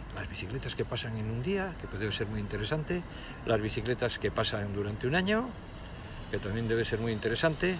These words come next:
pero bueno, pongamos también papeleras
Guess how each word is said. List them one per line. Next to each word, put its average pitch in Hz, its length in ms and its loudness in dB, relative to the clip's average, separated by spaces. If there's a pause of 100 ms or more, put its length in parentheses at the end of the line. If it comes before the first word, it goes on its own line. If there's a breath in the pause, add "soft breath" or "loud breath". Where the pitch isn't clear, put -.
(800)
pero 98 280 2
bueno, 104 220 6 (1000 loud breath)
pongamos 120 380 6
también 117 240 4
papeleras 113 680 4